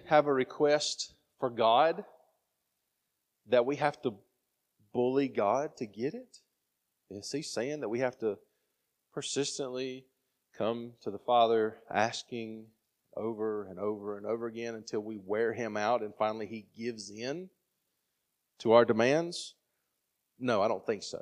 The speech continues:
I don't think that's what the Bible's saying. It doesn't line up with everything else that we are told about God, right? How God is loving and He's just, and consider the lilies of the field and the sparrows, how He takes care of them. Won't He much more take care of us?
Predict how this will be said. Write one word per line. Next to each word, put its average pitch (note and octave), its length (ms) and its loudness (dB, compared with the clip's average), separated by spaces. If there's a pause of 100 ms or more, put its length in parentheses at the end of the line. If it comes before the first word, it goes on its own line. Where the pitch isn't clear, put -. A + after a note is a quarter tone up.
(120)
I - 40 -14
don't G#2 120 -10
think B2 160 -2
that's A2+ 160 -4
what C3 60 4
the A2+ 60 -8
Bible's A2 320 8
saying. A#2 300 0 (240)
It B2 100 0
doesn't E3 220 12
line D3+ 220 8
up E3 180 8
with B2+ 160 2
everything C3+ 340 4
else A3 200 0
that B2+ 100 0
we A#2 140 0
are G#2+ 80 2
told A2+ 280 0
about F#2+ 300 -2
God, F2+ 280 -12 (360)
right? A2+ 260 4 (380)
How A#2+ 140 8
God C3+ 280 6
is G#2+ 200 -4
loving B2+ 440 4
and G2+ 100 -10
He's F#2+ 180 -10
just, D3 500 4
and G2 140 -10 (360)
consider E3 480 2
the A#2+ 160 6
lilies D3+ 380 4
of C3+ 100 6
the A2+ 100 -2
field F3 420 4
and A#2 120 -4
the A2 60 -4
sparrows, C#3 840 4
how B2 280 4
He D3 180 -2
takes - 380 0
care F3 300 0
of A#2 180 -2
them. C#3+ 400 0
Won't D#3 240 2
He E3+ 240 -4
much D3 420 0
more C#3+ 440 4
take C3+ 300 -2
care C3+ 300 2
of A2 220 -2
us? - 640 -2